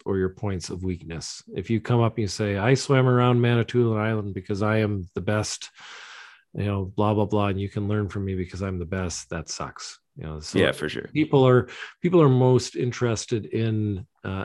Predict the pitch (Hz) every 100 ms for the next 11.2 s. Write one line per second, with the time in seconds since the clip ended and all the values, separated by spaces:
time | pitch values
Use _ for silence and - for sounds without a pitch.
0 | - 101 95 - 107 101 107 87 90 98
1 | 87 78 - 92 107 - - 104 110 104
2 | 113 113 123 143 110 104 95 - 127 120
3 | 110 101 104 87 87 90 101 - 95 90
4 | 85 92 - 92 80 90 82 82 76 -
5 | - 82 - 73 65 62 _ - - 98
6 | 87 82 - 98 113 110 113 95 - 143
7 | 143 - 131 120 117 113 113 _ _ _
8 | _ - 127 127 147 147 131 120 110 107
9 | 101 101 101 98 98 87 - 95 98 95
10 | 95 95 95 92 107 120 107 101 104 95
11 | 101 95